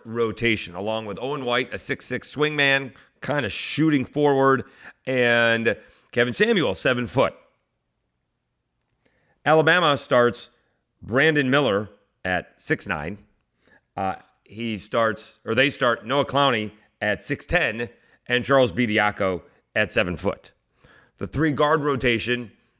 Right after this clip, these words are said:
is Greg Parham at six four, Turbo Jones at six two,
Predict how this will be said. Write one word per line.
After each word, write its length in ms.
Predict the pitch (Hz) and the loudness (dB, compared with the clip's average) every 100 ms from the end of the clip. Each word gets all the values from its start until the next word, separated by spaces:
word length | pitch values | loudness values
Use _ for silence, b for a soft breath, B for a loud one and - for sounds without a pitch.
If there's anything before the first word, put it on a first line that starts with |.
| _ | _
is 800 | 123 117 110 104 101 95 - - - _ _ _ _ _ _ _ _ _ | -2 2 4 2 0 -2 -10 -14 -20 _ _ _ _ _ _ _ _ _
Greg 240 | 135 143 | -4 -2
Parham 340 | - 143 139 127 | 0 0 2 0
at 100 | 107 | -4
six 220 | 131 - | -6 -4
four, 400 | 131 107 104 107 _ _ _ - | 0 0 0 -4 _ _ _ -2
Turbo 340 | 160 156 147 | 2 4 2
Jones 420 | 131 135 135 123 | 2 2 2 -2
at 140 | - 107 | -6 -4
six 260 | 139 - | -2 -2
two, 360 | - 151 98 | 2 2 2